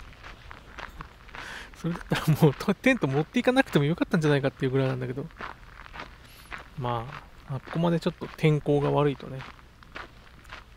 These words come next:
まあ、食費は全然わかんないけど、まあ、三万ぐらいだとすると、まあ、全てで、えー、十万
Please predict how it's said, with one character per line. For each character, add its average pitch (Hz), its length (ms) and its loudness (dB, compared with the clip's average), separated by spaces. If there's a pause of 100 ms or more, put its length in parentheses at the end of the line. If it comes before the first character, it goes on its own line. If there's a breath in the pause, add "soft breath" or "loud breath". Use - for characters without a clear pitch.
(1160 loud breath)
ま 143 140 -2
あ、 120 40 -8
食 - 340 -4
費 208 200 -2
は 202 320 6
全 180 240 4
然 180 160 6
わ 175 80 6
か 175 100 6
ん 175 60 6
な 151 100 4
い 135 40 2
け 127 80 -2
ど、 131 120 -6 (720)
ま 156 80 -4
あ、 - 20 -4
三 160 300 4
万 160 200 8
ぐ 160 80 8
ら 156 100 10
い 139 40 4
だ 131 100 0
と 135 100 -4
す - 160 -4
る 160 100 0
と、 240 300 6 (1080 loud breath)
ま 127 80 -4
あ、 - 60 -4
全 156 240 2
て 143 200 0
で、 180 260 6 (220)
え 127 340 -2
ー、 - 40 -16
十 170 180 6
万 165 280 6